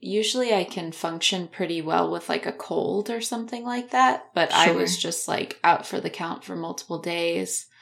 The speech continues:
Speaker 2: Yeah, absolutely.
Speaker 1: But, yeah, definitely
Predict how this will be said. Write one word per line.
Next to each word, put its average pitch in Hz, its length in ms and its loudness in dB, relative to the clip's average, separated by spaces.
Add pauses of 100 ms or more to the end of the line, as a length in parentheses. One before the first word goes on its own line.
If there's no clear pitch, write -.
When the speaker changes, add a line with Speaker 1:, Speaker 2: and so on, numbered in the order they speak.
(280)
Speaker 2:
Yeah, 180 380 6
absolutely. 185 840 0 (140)
Speaker 1:
But, 170 640 -2 (160)
yeah, 220 380 6 (280)
definitely 220 840 4